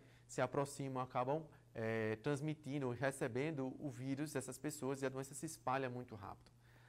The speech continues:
A gravidade dessa doença é porque ela se espalha numa velocidade muito, muito rápido. E de pouco tempo, o serviço de saúde passa a não ter nenhum caso,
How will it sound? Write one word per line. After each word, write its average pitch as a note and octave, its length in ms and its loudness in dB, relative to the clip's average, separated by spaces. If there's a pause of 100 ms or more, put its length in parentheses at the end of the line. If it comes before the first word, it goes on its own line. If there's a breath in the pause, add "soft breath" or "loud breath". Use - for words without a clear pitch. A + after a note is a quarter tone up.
(140)
A A#2+ 80 -2
gravidade D3 540 4 (100)
dessa B2 220 0
doença A#2 400 -2
é - 20 -4
porque B2 320 -2 (120)
ela D3+ 200 4
se D#3 140 -4
espalha C3 480 2
numa C3 140 0
velocidade C3 680 2 (580 loud breath)
muito, F#3 720 4
muito C#3 480 -2
rápido. G#2 340 -8 (380 loud breath)
E - 40 -8
de B2+ 100 0
pouco F3+ 280 2
tempo, D#3+ 440 2
o A#2+ 40 -2
serviço C#3+ 280 -2
de - 60 -10
saúde C3 240 6
passa A#2+ 280 2
a - 20 -2
não B2 100 -4
ter A2+ 140 0
nenhum A#2+ 240 0
caso, C3 500 2